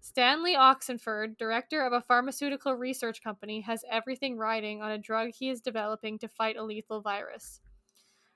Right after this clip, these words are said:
A brewing storm. Several others are interested in his success too. His children,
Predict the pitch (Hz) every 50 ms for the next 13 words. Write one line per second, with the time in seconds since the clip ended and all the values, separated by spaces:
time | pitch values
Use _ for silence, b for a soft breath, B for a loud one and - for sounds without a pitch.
0 | b b 233 214 196 - 240 262 294 302 302 302 277 - - - 247 240 233 202
1 | 135 - - 214 220 _ - - - - 262 254 254 254 277 294 285 262 226 233
2 | 247 240 226 220 220 - 220 220 214 220 226 226 - 233 - - 220 220 214 226
3 | 220 214 202 226 220 - - 220 - - 226 220 214 - - - 277 262 214 208
4 | 220 214 _ - 240 226 - - - 269 262 269 240 220 - 208 220 240